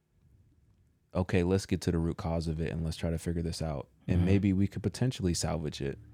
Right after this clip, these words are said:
Speaker 2: Mm-hmm.
Speaker 1: Because at the end of the day, like, I don't wanna lose my wife. I don't wanna lose my family. I don't wanna split my family and, you know, cause, cause issues and just heartache on my children. So
Speaker 2: Mm-hmm.
Speaker 1: if it's something that can be repaired and we can figure it out,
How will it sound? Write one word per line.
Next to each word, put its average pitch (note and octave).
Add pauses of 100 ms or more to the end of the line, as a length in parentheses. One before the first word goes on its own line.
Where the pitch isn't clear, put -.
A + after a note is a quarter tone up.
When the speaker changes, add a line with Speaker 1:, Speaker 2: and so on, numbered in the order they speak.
Speaker 2:
Mm-hmm. F#2
Speaker 1:
Because A#2
at B2+
the B2
end C#3+
of B2
the G2+
day, G#2
like, F2+ (680)
I G2+
don't G#2
wanna D#2+
lose E2
my D#2+
wife. F#2+
I D#2+
don't F2
wanna E2
lose D#2+
my D#2+
family. F#2
I E2+
don't F2
wanna E2+
split F2
my D#2+
family F2
and, E2
you E2+
know, D#2+
cause, D#2+ (1800)
cause E2+
issues F2
and D#2+
just E2
heartache F2
on F2
my D#2+
children. G2+ (320)
So F#2+
Speaker 2:
Mm-hmm. F2+
Speaker 1:
if F#2
it's G2+
something A#2+
that F#2+
can G#2+
be G#2
repaired G2+
and G2
we G2
can F#2+
figure F2+
it E2+
out, A2